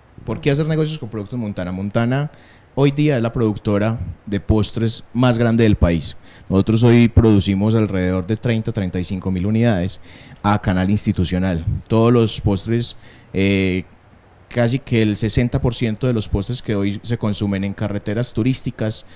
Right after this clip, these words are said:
en Antioquia, Eje Cafetero y Cundinamarca, son productos de Montana, son hechos en Montana. Son productos de alta, altísima calidad, con proveedores nacionales reconocidos, certificados,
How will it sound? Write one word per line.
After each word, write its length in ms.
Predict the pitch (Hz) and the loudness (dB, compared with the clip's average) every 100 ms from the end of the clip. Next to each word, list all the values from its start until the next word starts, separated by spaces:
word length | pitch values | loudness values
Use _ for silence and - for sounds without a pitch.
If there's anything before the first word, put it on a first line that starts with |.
| - - | -18 -6
en 140 | 101 | -4
Antioquia, 480 | 95 - 110 107 101 | -2 0 0 0 -2
Eje 100 | 107 | -4
Cafetero 460 | 110 98 90 101 92 | -6 -12 -10 -8 -8
y 40 | |
Cundinamarca, 720 | - 95 92 135 139 - 101 - - - - | -8 -6 -2 -2 -4 -6 -8 -8 -20 -20 -12
son 280 | - 101 98 | -2 -2 -2
productos 760 | 110 107 107 - 110 101 - - - | -10 -12 -12 -14 -16 -16 -20 -20 -18
de 120 | 101 | -14
Montana, 500 | 92 90 98 92 80 - | -12 -12 -10 -12 -14 -18
son 240 | - 101 | -12 -8
hechos 280 | 104 - 104 | -6 -4 -4
en 100 | 95 | -2
Montana. 460 | 92 92 101 87 73 - - - _ | -4 -4 -4 -4 -8 -20 -20 -20 _
Son 220 | - 117 107 | -6 -4 0
productos 440 | 117 107 - 90 | -2 -2 -6 -6
de 120 | 98 | -4
alta, 400 | 104 107 120 117 - | -4 -4 -4 -6 -6
altísima 500 | 104 - 120 131 123 | -6 -4 -4 -4 -4
calidad, 480 | 110 110 143 156 - - - _ - | -4 -2 0 -2 -6 -20 -20 _ -2
con 180 | 113 107 | 0 0
proveedores 840 | 104 104 104 104 101 113 131 107 | 0 2 0 0 -2 -4 -6 -6
nacionales 600 | 110 98 104 127 131 127 | -6 -4 -2 -2 -2 -2
reconocidos, 880 | 107 - 101 92 131 131 123 - - | -4 -4 -4 -2 0 2 2 -2 -4
certificados, 920 | 104 - 110 98 - 151 143 143 - | -4 -2 -6 -6 -2 0 0 -2 -6